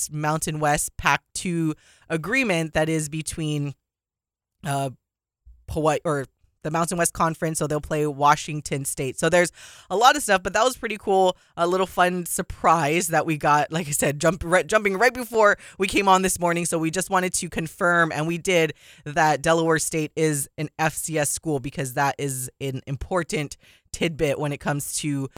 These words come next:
qualifying for the bowl game. So just to um, you know, kind of preview next season. So Hawaii will open up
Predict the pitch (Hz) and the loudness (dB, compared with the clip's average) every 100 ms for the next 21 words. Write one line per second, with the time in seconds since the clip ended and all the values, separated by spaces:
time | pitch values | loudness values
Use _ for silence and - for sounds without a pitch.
0 | - _ - 156 151 143 147 139 135 135 | -20 _ 2 4 4 2 0 0 0 -6
1 | - - 139 135 127 135 135 127 127 143 | -8 -4 -2 -2 2 2 2 -4 -2 -2
2 | 151 160 - - 160 147 _ _ _ - | 0 -2 -2 -4 -6 -6 _ _ _ -14
3 | - - - 453 190 - 214 196 202 - | -12 -12 -8 -4 -4 -2 -4 -4 -6 -4
4 | 294 294 262 214 185 175 160 - - 185 | 2 2 2 2 0 2 -2 -2 -4 -2
5 | 165 180 175 165 175 175 165 160 147 233 | 0 2 2 0 2 2 2 0 2 2
6 | 247 208 185 | 2 2 0